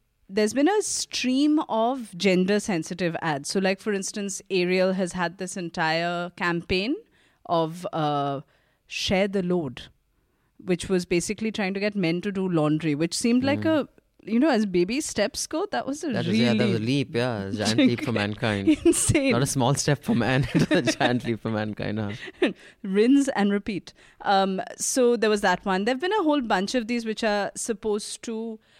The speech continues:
Speaker 1: essentially sensitize. And I wonder about these ads because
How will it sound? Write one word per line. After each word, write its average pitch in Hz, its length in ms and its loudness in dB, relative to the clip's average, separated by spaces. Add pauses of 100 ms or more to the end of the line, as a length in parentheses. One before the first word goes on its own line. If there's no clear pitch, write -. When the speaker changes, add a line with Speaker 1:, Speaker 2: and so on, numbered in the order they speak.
(120)
Speaker 1:
essentially 254 600 -2
sensitize. 175 760 -4
And 233 120 -2
I 262 60 2
wonder 240 380 2
about 214 280 0
these 269 200 -4
ads 165 460 0 (400)
because 247 520 0